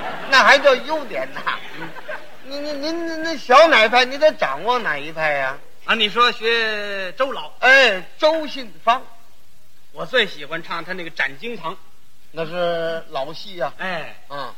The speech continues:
Speaker 2: 人家做戏呀，那就真狠。
Speaker 1: 是。
Speaker 2: 那个感情真足。
Speaker 1: 哎，稳准狠。
Speaker 2: 啊。
Speaker 1: 嗯。
Speaker 2: 有人说人嗓子不好，其实当初嗓子好极了。
Speaker 1: 哦。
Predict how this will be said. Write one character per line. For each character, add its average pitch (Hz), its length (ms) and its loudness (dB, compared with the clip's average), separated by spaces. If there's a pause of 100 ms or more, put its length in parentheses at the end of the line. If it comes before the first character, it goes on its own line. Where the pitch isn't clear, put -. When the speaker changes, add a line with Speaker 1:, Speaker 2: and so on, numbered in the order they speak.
(120)
Speaker 2:
人 285 200 -4
家 277 100 -4
做 214 280 -6
戏 214 300 -8
呀， 110 160 -8
那 165 100 -8
就 175 160 -10
真 339 400 -6
狠。 139 320 -8 (540)
Speaker 1:
是。 127 80 -12 (300)
Speaker 2:
那 247 140 -8
个 277 100 -6 (180)
感 143 260 -2
情 214 260 -8
真 359 280 -6
足。 196 320 -10
Speaker 1:
哎， 185 280 2 (120)
稳 262 400 -4
准 214 340 -10
狠。 - 160 -12 (240)
Speaker 2:
啊。 214 380 -6
Speaker 1:
嗯。 139 180 -10 (600)
Speaker 2:
有 262 240 2
人 349 180 4
说 381 160 -4
人 403 160 -2
嗓 - 140 -8 (160)
子 202 80 -4
不 254 260 -8
好， - 320 -12 (720)
其 254 240 -2
实 220 160 -4
当 262 260 -2
初 240 180 -10
嗓 139 300 -10
子 - 80 -10
好 107 260 -10
极 139 200 -10
了。 185 80 -8 (140)
Speaker 1:
哦。 117 200 -10